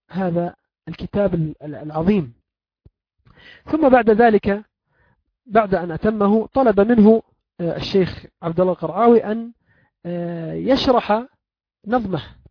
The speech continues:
أن يشرح نظمه، فشرحه وأتمه وهو ابن ثنتين وعشرين سنة. هذا معارج القبول الذي أنصحكم بتحميله الآن وقراءته. آه،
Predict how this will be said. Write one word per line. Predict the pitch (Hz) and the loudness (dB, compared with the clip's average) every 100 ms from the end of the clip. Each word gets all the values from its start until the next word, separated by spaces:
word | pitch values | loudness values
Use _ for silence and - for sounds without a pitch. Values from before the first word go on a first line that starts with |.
| _ | _
أن | 151 | -12
يشرح | 180 214 196 202 | -10 -8 -8 -6
نظمه، | 220 180 156 139 _ _ _ _ _ _ _ _ _ _ | -6 -4 -6 -8 _ _ _ _ _ _ _ _ _ _
فشرحه | - 185 170 285 269 233 220 254 262 _ _ _ _ _ | -8 -4 0 0 2 2 6 6 4 _ _ _ _ _
وأتمه | 170 165 - 254 220 214 | -4 -2 0 0 2 4
وهو | 214 202 220 | 6 8 8
ابن | 214 190 | 8 4
ثنتين | 190 175 220 220 214 220 220 _ - | 0 -4 -2 -2 -6 -14 -20 _ -10
وعشرين | 160 156 185 214 170 | -8 -6 -4 -4 -4
سنة. | - 156 127 _ _ _ _ _ _ _ _ _ - | -6 -6 -8 _ _ _ _ _ _ _ _ _ -10
هذا | 180 175 | -4 -4
معارج | 165 185 175 | -2 0 0
القبول | 160 - 175 247 | 0 -2 2 2
الذي | 165 165 160 151 _ _ _ _ _ | 0 -6 -6 -8 _ _ _ _ _
أنصحكم | 143 151 - 190 190 190 | -14 -12 -6 -2 0 0
بتحميله | 165 156 151 175 220 214 202 | -2 -6 -8 -8 -6 -2 -4
الآن | 190 208 | -4 -2
وقراءته. | 180 - 175 190 - 240 277 294 _ _ _ _ _ - | -4 -4 -8 -6 -4 -4 -4 -8 _ _ _ _ _ -6
آه، | 185 190 185 185 185 185 | -4 -2 -4 -4 -6 -10